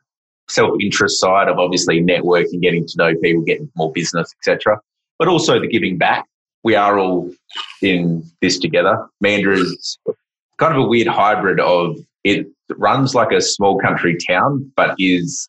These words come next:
eighty odd thousand people. So it's very who you know, who knows who, friends, word of mouth is a massive thing here. But yeah, it's like eighty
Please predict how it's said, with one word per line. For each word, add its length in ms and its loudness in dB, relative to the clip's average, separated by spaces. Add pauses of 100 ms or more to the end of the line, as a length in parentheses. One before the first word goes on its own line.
eighty 240 0
odd 200 2
thousand 340 0
people. 240 -2 (580)
So 460 2
it's 280 -2 (120)
very 380 2
who 100 0
you 180 2
know, 580 2 (460)
who 300 2
knows 300 2
who, 440 0
friends, 680 -2 (220)
word 160 4
of 60 -2
mouth 260 0
is 140 -4
a 80 -2
massive 500 -2
thing 160 0
here. 240 -2 (500)
But 120 2
yeah, 120 0
it's 300 -4
like 160 2 (100)
eighty 220 0